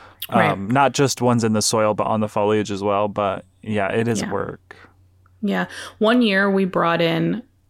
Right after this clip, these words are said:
Speaker 1: which I think was that year we had so many plants outside. I mean, I'm talking, like, fifty plus plants.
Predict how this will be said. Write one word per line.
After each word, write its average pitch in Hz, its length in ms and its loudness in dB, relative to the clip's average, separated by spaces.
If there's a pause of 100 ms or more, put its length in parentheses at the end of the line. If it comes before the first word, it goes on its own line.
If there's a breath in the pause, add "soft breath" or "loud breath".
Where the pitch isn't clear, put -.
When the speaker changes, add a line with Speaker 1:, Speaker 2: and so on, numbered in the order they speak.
Speaker 1:
which 196 220 0
I 185 80 0
think 196 220 -2
was 185 140 -2
that 170 200 -2
year 160 440 0
we 180 140 0
had 165 200 -6
so - 120 -2
many 156 200 0
plants 156 360 -4
outside. - 460 -4
I 196 100 0
mean, 202 200 2
I'm 196 100 0
talking, 233 320 0
like, 180 180 0
fifty - 380 -4
plus - 320 -6
plants. - 600 -2